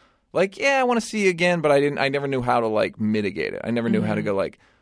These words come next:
Speaker 1: I never knew how to, like, just not return texts after a while or, or not return phone calls. Um, or just say, like, "No, I'm good. Like, I don't wanna see you. I don't like you that much." Um,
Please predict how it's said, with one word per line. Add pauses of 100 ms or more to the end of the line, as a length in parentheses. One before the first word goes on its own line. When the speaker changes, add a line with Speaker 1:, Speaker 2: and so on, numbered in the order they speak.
(120)
Speaker 1:
I
never
knew
how
to,
like,
just
not
return
texts
after
a
while
or, (360)
or
not
return
phone
calls. (560)
Um, (300)
or
just
say,
like,
"No, (520)
I'm
good. (580)
Like,
I
don't
wanna
see
you. (420)
I
don't
like
you
that
much." (760)
Um,